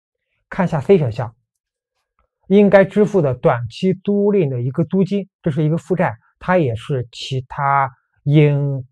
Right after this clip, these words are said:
付款。B 和 C，而 A 是什么？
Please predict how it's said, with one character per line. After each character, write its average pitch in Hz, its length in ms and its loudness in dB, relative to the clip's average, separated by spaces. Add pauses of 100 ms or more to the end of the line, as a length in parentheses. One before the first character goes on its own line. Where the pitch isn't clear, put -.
付 - 200 -4
款。 123 380 -2 (1700)
B 151 220 0
和 131 240 -6
C， 147 360 -2 (340)
而 160 120 4
A 277 220 4
是 233 60 4
什 143 140 -2
么？ 127 160 -2